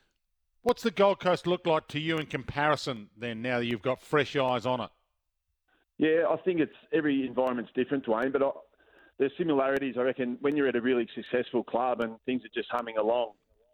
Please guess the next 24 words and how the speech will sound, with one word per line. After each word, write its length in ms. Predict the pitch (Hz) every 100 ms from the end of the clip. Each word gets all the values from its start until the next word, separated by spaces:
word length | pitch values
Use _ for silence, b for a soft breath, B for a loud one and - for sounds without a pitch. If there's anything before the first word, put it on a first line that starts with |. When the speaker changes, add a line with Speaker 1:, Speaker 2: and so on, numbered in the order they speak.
| _ -
Speaker 2:
Um, 380 | 113 117 117 117 135
there's 140 | 127
that 180 | 139 -
real 220 | 151 143 -
fine 220 | 131 110
balance 320 | 113 127 -
between 400 | 127 - 123 110
performance 600 | 120 - 120 123 120 113 - -
and 120 | 120
enjoyment. 560 | 117 113 117 135 170 175 120
It's, 160 | 110 - -
it's 160 | 127 - -
just 180 | 135 -
clicking. 480 | 120 120 170 165 143
And 120 | 131
I, 20 |
I 140 | 131 123
feel 180 | 156 151
like 220 | 143 117 - _ _ _ _ _ -
our 200 | 139 139
group 180 | 135 127
now 280 | 123 131 120
have 120 | 110
become 400 | 143 139 139